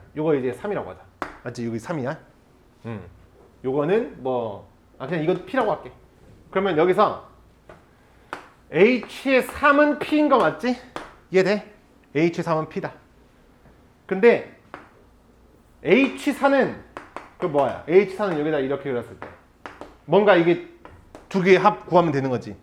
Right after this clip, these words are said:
뭐 여기가 이제 네모랑 여기 세모라면 요건 네모 더하기 세모가 되는 거야, 이렇게. 근데 리미트 K가 삼 플러스일 때의 에이치케이를 조사할 거야.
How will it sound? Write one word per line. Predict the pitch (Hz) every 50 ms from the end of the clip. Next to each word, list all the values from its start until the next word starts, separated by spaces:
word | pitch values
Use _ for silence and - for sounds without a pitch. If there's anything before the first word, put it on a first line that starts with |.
| _ _ _ _ _ _ _ _ _ _ _
뭐 | - 135 135 143
여기가 | 156 156 165 160 147 131
이제 | 127 135 131
네모랑 | 127 151 170 180 180 175 175 165 143
여기 | 135 143 147
세모라면 | - 196 196 190 180 156 151 185 185 139 110 - - - - - - _ _ _ _ -
요건 | 135 160 165 147
네모 | 139 165 175 185 185
더하기 | 180 170 165 156 147 151
세모가 | - 190 190 180 156 139
되는 | 135 127 131 127
거야, | 127 123
이렇게. | 120 120 120 - 135 135 160 220 254 294 - - - - _ _ _ _ - _ _ - - -
근데 | - 139 156 185 156 113 92 90 - _ _ _ _ _ - - - - - - - _ _ _ _ _ _ _ _ - - - -
리미트 | 123 131 170 196 220 262 277 277 - - - - 277 302 311 302 302
K가 | - - - - 277 285 285 277 269 214 254 269 269 285 285 277 - - - - - _ _ _ - _ _ _ _ _ _ _ _ _ _ _
삼 | - - - 254 269 262 262 269 262 254 -
플러스일 | - 302 320 311 320 311 302 277 285 - - 277 262 247 233 226 233
때의 | 240 226 226 233 226 220 156 156
에이치케이를 | 175 180 180 - - - - 190 175 156 139
조사할 | 131 110 104 92 92
거야. | -